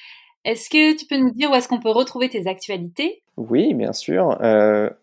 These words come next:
Speaker 2: on peut les retrouver sur mon compte Instagram,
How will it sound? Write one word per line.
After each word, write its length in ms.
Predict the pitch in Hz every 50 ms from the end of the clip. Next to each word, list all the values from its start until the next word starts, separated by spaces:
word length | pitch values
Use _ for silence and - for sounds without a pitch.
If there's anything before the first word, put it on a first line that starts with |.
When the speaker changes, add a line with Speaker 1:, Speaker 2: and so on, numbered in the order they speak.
| _ _ _ _ _ _ _ -
Speaker 2:
on 140 | 123 127 127
peut 100 | - 175
les 100 | 165 156
retrouver 500 | - - - - 127 117 113 113 117 113
sur 380 | 110 - - - - 143 139
mon 160 | 139 131 120
compte 240 | 120 - 143 143 143
Instagram, 760 | 131 113 - - 104 101 98 98 101 107 123 143 165 175 180